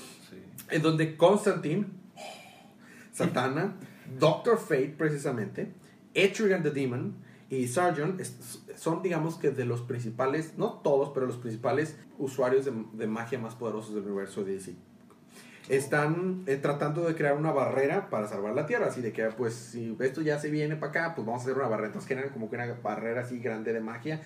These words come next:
Speaker 2: para tratar de proteger la Tierra de, de Marte. Y volvemos al espacio.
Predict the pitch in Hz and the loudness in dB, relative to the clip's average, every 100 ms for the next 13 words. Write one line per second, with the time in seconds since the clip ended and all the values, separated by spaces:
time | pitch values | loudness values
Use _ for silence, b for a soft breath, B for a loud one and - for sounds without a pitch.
0 | B B B 123 120 117 120 135 131 110 | B B B -2 -2 -2 0 0 -2 -4
1 | 110 110 117 - 95 98 98 92 92 - | -4 -4 -4 -4 -4 -2 -4 -4 -10 -14
2 | 113 123 175 175 - - - B B B | -8 -2 -2 -4 -14 -20 -20 B B B
3 | B 135 156 214 202 156 151 151 135 127 | B -4 6 8 8 6 4 2 2 -2
4 | 110 - | -6 -8